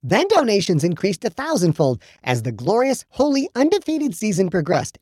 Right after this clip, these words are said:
and another thousandfold after you miraculously rose from the dead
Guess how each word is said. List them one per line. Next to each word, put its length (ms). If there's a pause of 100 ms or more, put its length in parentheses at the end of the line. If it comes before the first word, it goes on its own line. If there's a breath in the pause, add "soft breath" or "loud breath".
and 260
another 580
thousandfold 760 (260 soft breath)
after 300
you 400
miraculously 1000
rose 440
from 180
the 80
dead 300